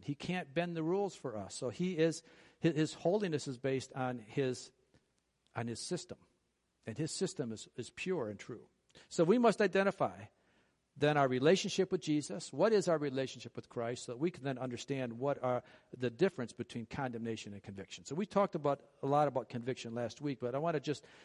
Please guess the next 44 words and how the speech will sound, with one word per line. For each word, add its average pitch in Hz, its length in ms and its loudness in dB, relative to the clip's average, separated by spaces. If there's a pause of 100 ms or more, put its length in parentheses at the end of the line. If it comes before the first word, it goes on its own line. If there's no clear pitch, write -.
(140)
touch 185 260 4
base 196 280 6
on 156 140 4
it 139 80 0
a 139 40 -2
little 156 180 6
bit 147 140 4
more 160 300 4
so 147 180 0
we 151 100 4
can 147 160 0
finish 160 300 -2
up - 160 2
on, 131 160 0 (240)
on 147 120 2
the 135 100 2
conviction 147 440 0
side 139 240 2
of 123 80 -2
things. 135 300 -4
But 139 180 0 (520)
first 226 260 6
of 160 80 4
all, 151 180 10
the, 156 140 4
the 156 120 4
main 214 300 2
difference 170 400 2
between 143 400 -2
condemnation 151 720 0
and 127 140 -4
conviction 127 640 -4 (1040)
is 147 160 0
where 175 160 4
they 170 140 6
lead 190 260 2
you. 95 200 -8 (1700)
Condemnation 202 800 4
leads 160 240 4
you 151 80 2
further 185 560 4
away 135 300 2
from 123 160 -6
God. 104 400 -4